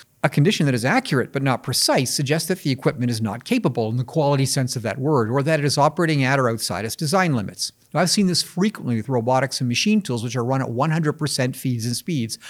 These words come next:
and it's one reason why many manufacturing engineers operate equipment well within the maximum performance limits of production equipment,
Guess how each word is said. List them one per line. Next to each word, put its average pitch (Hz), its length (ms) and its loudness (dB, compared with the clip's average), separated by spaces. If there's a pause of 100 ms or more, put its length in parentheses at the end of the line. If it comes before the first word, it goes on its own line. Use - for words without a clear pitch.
(140)
and 160 80 -2
it's 151 120 -4
one 185 200 4
reason 147 240 4
why 135 140 2
many 139 200 2
manufacturing 131 640 -2
engineers 117 440 -2
operate 143 300 0
equipment 127 460 -4 (220)
well 147 260 4
within 143 440 4
the 135 80 0
maximum 139 420 0
performance 160 580 -2
limits 113 300 -2
of 120 140 -4
production 120 400 -2
equipment, 117 420 -6